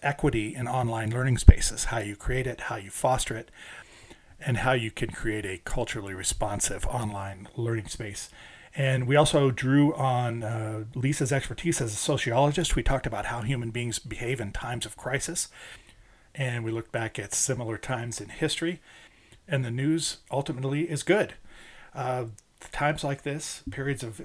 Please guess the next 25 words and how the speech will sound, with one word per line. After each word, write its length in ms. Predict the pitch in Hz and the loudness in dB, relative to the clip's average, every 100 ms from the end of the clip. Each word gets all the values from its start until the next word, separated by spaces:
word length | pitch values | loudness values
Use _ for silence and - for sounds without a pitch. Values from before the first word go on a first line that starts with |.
| - | -6
sustained 600 | - 135 - 131 131 120 | -4 -4 -2 -2 -4 -4
crisis, 540 | - 127 127 143 - | -4 -2 -2 -6 -6
tend 300 | - 135 127 | -6 -6 -6
to 80 | 131 | -8
bring 320 | 104 127 127 | -6 -4 -4
out 240 | 117 139 - | -2 -4 -4
historically, 720 | 123 - 123 131 127 143 143 - - | -10 -4 -6 -4 -6 -6 -8 -20 -14
uh, 220 | 131 127 | -4 -4
the 80 | 123 | 0
best 300 | 131 190 - | 6 6 4
in 60 | 147 | 0
human 240 | 127 151 143 | 2 2 2
behavior. 420 | 131 175 127 - _ - - - - - | 2 0 0 -10 _ -20 -20 -20 -20 -12
So 560 | - - 127 127 120 - 160 | -6 -2 0 0 -4 -6 -8
in 160 | - 156 | 2 2
an 100 | 160 | 4
age 340 | 143 147 139 127 | 2 0 0 -6
when 340 | 123 120 117 | -6 -8 -8
we 400 | 123 135 131 - - | -6 -6 -6 -8 -12
have 320 | - 131 135 | -10 -6 -6
the 140 | 123 120 | -4 -4
ability 480 | 110 131 135 117 113 | -2 -2 -2 -2 -6
to 140 | 123 | -6
remain 460 | 110 110 123 147 147 | -8 -6 -4 -2 -2
connected 580 | - 117 120 107 - | -6 -10 -10 -10 -12